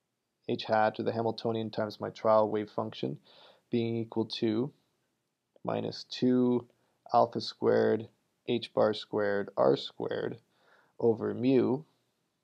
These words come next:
times e raised to the power negative alpha r squared plus three alpha h bar squared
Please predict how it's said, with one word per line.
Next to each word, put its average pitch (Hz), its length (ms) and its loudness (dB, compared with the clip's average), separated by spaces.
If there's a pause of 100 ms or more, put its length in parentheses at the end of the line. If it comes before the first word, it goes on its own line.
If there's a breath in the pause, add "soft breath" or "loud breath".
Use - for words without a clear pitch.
(480)
times 104 280 -8
e 117 240 -2
raised 107 260 -2
to 107 80 -6
the 107 60 -6
power 104 380 4
negative 104 560 -4
alpha 110 320 4
r 110 220 -2
squared 143 560 2 (920)
plus 110 500 0 (300)
three 120 460 -2
alpha 104 600 0 (460)
h 117 240 -6
bar 113 220 0
squared 113 600 2